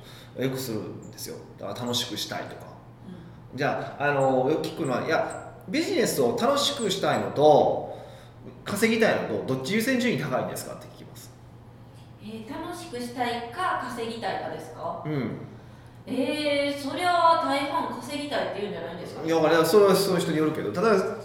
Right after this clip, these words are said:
Speaker 1: らこの話もそうで、じゃあ、いや、好きで稼がれへんのと、あの、好きじゃなくても稼げないのどっち選びますって僕は言います。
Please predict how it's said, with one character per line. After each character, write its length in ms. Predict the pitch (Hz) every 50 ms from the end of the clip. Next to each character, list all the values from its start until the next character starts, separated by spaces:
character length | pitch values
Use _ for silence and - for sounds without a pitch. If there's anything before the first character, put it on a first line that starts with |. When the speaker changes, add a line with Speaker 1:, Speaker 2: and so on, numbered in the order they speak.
| - -
Speaker 1:
ら 120 | 226 214 202
こ 120 | - 233
の 60 | 240
話 260 | 233 247 247 180 151
も 80 | 131 -
そ 200 | - 160 151 131
う 40 | 139
で、 300 | 139 127 120 - - - - - -
じ 100 | - 208
ゃ 20 | 180
あ、 100 | 175 180
い 240 | 175 175 - - -
や、 80 | 185
好 140 | 175 - -
き 100 | - 339
で 80 | 262 214
稼 220 | 208 214 208 220
が 100 | 233 -
れ 80 | 202 190
へ 180 | 180 160 135
ん 40 | 131
の 120 | 117 104
と、 540 | 139 147 151 143 120 - - - - - - - - -
あ 80 | - 135
の、 80 | 131 127
好 60 | - -
き 100 | - 247
じ 80 | 233 202
ゃ 20 |
な 100 | 180 180
く 80 | 143 -
て 60 | 139
も 80 | 120
稼 180 | - 143 143 160 156
げ 40 | 147
な 60 | 123
い 20 | 104
の 80 | 107
ど 60 | 110
っ 20 | 107
ち 80 | 139 139
選 120 | 143 151 156
び 40 |
ま 120 | 147 147 139
す 100 | - -
っ 40 | -
て 60 | -
僕 120 | - - -
は 60 | -
言 80 | - 127
い 40 | -
ま 100 | - -
す。 200 | - - -